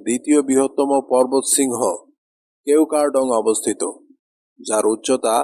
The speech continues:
আটশোশো তিরাশি মিটার। বান্দরবন জেলাতে বাংলাদেশের দীর্ঘতম খাল রাইখিয়াং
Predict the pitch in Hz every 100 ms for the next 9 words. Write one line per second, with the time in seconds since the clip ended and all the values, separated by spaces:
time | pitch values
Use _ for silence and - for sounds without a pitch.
0 | - _ _ _ _ - 127 - - 147
1 | - 135 143 143 143 143 113 98 - -
2 | _ _ _ _ _ _ _ _ _ _
3 | _ _ _ _ _ _ _ - 123 139
4 | 143 151 156 147 131 135 139 120 110 131
5 | _ - - 113 120 123 123 135 117 101
6 | 123 131 143 151 143 139 - 107 95 98
7 | _ _ _ _ _ _ _ 123 123 143
8 | 139 - 151 147